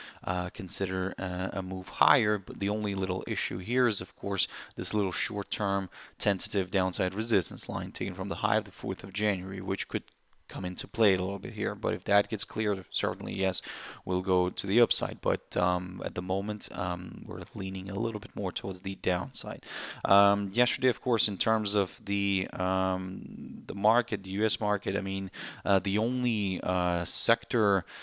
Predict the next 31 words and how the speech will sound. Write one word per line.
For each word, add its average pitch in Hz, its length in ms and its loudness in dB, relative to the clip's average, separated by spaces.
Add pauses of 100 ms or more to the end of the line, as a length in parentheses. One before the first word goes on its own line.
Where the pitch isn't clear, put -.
(440)
that, 92 440 2
um, 92 680 0 (140)
kind 107 120 2
of 101 180 -4
was, 95 600 2
um, 92 1080 -2 (1300)
uh, 95 180 0
was 107 200 4
performing 120 760 2
s-, - 240 0
uh, 92 180 0
somewhat, 98 580 4
and 92 200 -4
that 98 200 6
was 92 120 0
the 92 160 -6
energy 113 420 2 (140)
sector. 123 380 2 (400)
Um, 92 680 6
and, 95 560 0
uh, 92 440 2 (300)
well, 95 200 6
I'll 95 180 4 (120)
get 117 180 2
to - 180 -6
oil 98 300 4 (180)
in 92 100 -2
a 87 60 -4
bit, 135 360 2 (180)
and, 104 340 -2
uh, 95 120 4